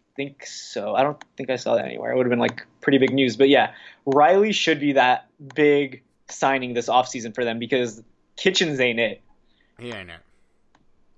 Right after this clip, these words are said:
Speaker 2: He definitely ain't it. Uh,
Speaker 1: Yeah.
Speaker 2: but we'll see. I mean, they're, they're a top-heavy roster.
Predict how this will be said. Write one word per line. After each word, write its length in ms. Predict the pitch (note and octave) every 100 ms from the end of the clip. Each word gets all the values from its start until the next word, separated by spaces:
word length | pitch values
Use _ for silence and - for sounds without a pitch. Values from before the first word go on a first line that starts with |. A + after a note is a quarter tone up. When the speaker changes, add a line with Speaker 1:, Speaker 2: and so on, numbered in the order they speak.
| _
Speaker 2:
He 80 | A#2
definitely 380 | A#2 G2 F#2+ F#2+
ain't 160 | F2+
it. 140 | E2+ _ _ _ _ -
Uh, 280 | A#2 A2+ G#2
Speaker 1:
Yeah. 180 | A#2+ A#2
Speaker 2:
but 80 | A2+ - _
we'll 140 | D#3 D3+
see. 260 | - G#2+
I 80 | G2
mean, 220 | A#2 A#2+
they're, 320 | B2 D3 C3 - _ _ _ _ _ _ _ _ _ - -
they're 160 | C#3 D3+
a 60 | C3+
top-heavy 720 | - C#3+ C3 B2+ C3+ A#2 G#2+
roster. 760 | G#2 G2 F#2+ - G2+ F#2+ F2+